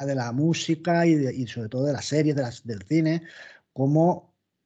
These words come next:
sería una respuesta a ese fenómeno. España era un lugar de muchísima piratería, piratería y cayó en picado, pues, en el momento que esas, que esas plataformas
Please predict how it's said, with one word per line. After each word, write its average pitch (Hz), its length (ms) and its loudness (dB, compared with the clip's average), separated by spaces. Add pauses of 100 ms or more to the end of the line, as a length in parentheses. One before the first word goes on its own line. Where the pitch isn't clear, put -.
(140)
sería - 480 2
una 165 160 2
respuesta 117 500 -6
a 104 40 -10
ese 107 180 -10
fenómeno. 85 540 -12
España 120 320 -6
era 117 100 -4
un 107 420 -8
lugar 107 300 -8
de 113 100 -8
muchísima 110 580 -4
piratería, 120 640 0
piratería 127 540 0
y 170 60 2
cayó 92 240 -2
en 190 140 6
picado, 160 440 4 (260)
pues, - 140 -12
en 104 60 -12
el 101 60 -14
momento 131 360 0
que 175 80 4
esas, 180 340 4 (300)
que 156 80 -6
esas 185 120 2
plataformas 208 800 2